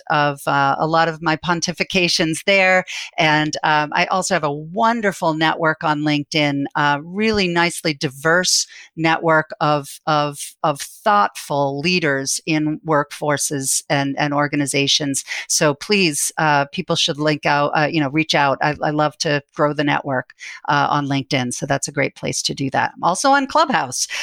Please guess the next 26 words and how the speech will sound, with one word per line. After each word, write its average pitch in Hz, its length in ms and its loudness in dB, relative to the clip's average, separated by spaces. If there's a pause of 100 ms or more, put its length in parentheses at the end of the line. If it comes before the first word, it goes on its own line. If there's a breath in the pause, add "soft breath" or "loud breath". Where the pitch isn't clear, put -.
(200 loud breath)
uh, 156 240 4
doing, 175 420 0
hosting 208 480 2
some 202 220 -2
meetings 190 400 2
there. 139 240 2
So 156 180 0
if 151 140 0
you're 165 140 4
into 190 200 0
Clubhouse, 220 720 2
uh, 165 340 2
and 170 140 0
you 165 80 2
have 185 140 2
an 185 80 -2
iPhone, 185 580 0 (400 loud breath)
um, 156 540 0
and, 156 340 -2
uh, 147 260 0
you 156 160 -6
wanna 156 300 0 (140)
join 160 200 2
a 156 60 -4
conversation 156 720 -2
there, 156 340 2